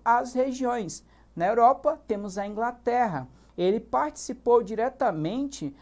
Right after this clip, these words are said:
na, na constituição de ideias que vão tirar o absolutismo inglês. Esse camarada, ele vai estar aí contribuindo diretamente com documentações e pensamentos que vão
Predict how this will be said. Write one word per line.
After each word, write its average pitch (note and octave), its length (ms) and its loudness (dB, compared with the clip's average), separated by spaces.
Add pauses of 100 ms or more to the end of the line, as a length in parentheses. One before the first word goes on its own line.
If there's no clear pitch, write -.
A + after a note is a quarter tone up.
(160)
na, G3 340 2
na G3 140 -2
constituição B3+ 1000 -6
de A3 160 -10
ideias G3 600 0
que C4 160 -8
vão A3 200 -2
tirar B3 320 -4
o B3 60 2
absolutismo A#3 800 -6
inglês. A#3+ 500 -2 (340)
Esse C#4 220 -2
camarada, G3 760 -2 (200)
ele G#3+ 160 0
vai A#3+ 160 0
estar B3 280 -2
aí A3+ 160 2
contribuindo B3 760 -6
diretamente A3 920 -2
com G#3+ 320 0 (240)
documentações F3+ 840 -4
e C#4+ 40 -10
pensamentos A#3+ 760 -6
que A#3+ 100 -10
vão G#3+ 240 -2